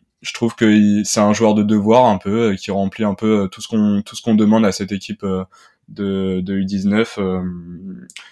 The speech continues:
voilà, il, quand on lui demande de jouer à droite, il joue à droite. Quand on lui demande de jouer à gauche, il joue à gauche.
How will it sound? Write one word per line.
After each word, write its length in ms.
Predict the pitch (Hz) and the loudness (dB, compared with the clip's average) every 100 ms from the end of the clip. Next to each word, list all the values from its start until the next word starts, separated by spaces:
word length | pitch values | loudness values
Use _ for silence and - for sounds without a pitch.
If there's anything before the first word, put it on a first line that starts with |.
| _ _ | _ _
voilà, 240 | 101 95 104 | -4 0 2
il, 280 | 95 92 - _ | 0 -2 -8 _
quand 120 | - 110 | 0 4
on 80 | |
lui 100 | 110 | 4
demande 280 | 107 107 110 | 6 6 6
de 80 | 110 | 4
jouer 200 | 107 107 | 4 4
à 80 | 104 | 4
droite, 280 | 107 104 - | 4 0 -2
il 60 | |
joue 160 | 101 104 | -2 0
à 80 | 95 | 2
droite. 380 | 98 107 117 | 4 4 4
Quand 140 | - 101 | 0 -4
on 20 | |
lui 100 | 98 | -2
demande 300 | 98 98 98 | -2 -2 -2
de 100 | 95 | -2
jouer 160 | 98 95 | -4 -6
à 60 | |
gauche, 340 | 90 95 - 101 | -4 -8 -8 -8
il 60 | |
joue 160 | 98 95 | -4 -4
à 60 | |
gauche. 440 | 90 98 117 - | -2 -2 -4 -6